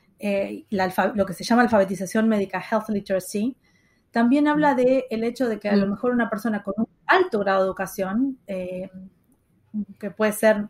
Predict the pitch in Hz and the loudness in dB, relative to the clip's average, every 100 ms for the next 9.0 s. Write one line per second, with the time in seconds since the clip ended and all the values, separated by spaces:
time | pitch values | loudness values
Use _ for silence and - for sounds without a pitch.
0 | - 196 185 196 202 202 208 - 180 196 | -10 -14 -14 -16 -12 -8 -6 -4 -4 0
1 | 214 208 202 - - - 208 196 196 226 | 2 2 0 -4 -20 -4 0 2 6 6
2 | 247 247 220 220 214 208 208 214 208 - | 8 6 6 6 6 6 4 2 -2 0
3 | 226 220 208 269 - - 240 233 220 214 | 0 0 2 2 2 -4 -2 2 4 4
4 | 214 - _ _ _ 214 208 202 208 202 | 0 -12 _ _ _ -4 -2 -2 -4 -6
5 | 208 214 214 214 254 262 269 220 208 202 | -2 2 2 2 2 4 2 2 2 2
6 | 202 226 240 233 220 220 214 208 208 214 | 2 2 2 2 2 2 0 -2 -2 0
7 | 208 214 208 202 190 196 190 214 220 208 | 2 0 -2 -4 -8 -12 -4 0 2 2
8 | 214 - 220 214 208 202 190 202 214 277 | 0 0 -2 2 2 2 0 0 0 0